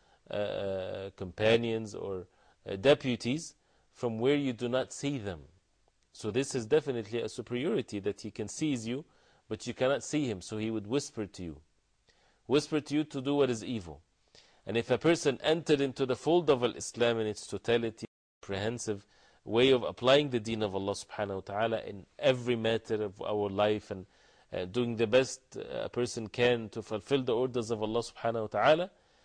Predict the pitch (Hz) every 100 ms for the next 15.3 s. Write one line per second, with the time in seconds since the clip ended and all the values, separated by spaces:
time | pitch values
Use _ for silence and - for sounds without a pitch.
0 | _ - 117 120 113 - 123 113 110 117
1 | 135 131 113 101 107 - 101 - 131 151
2 | 147 180 196 - 131 101 123 170 _ _
3 | _ _ 117 127 - 135 123 107 120 123
4 | - 117 110 - 127 120 110 104 107 104
5 | 104 101 - _ _ - 107 110 117 113
6 | 107 107 113 113 104 - 101 101 98 95
7 | 95 - 104 98 95 95 101 104 101 -
8 | - 104 98 139 - 151 131 - - 127
9 | 110 90 76 _ _ _ _ - 95 113
10 | 101 - 123 135 113 110 104 _ - -
11 | 117 127 123 127 131 - _ _ - 107
12 | 104 165 - - 123 - 110 110 131 -
13 | _ _ - 107 - 104 - - 135 139
14 | 131 117 107 - 147 160 - 117 - 95
15 | 87 82 78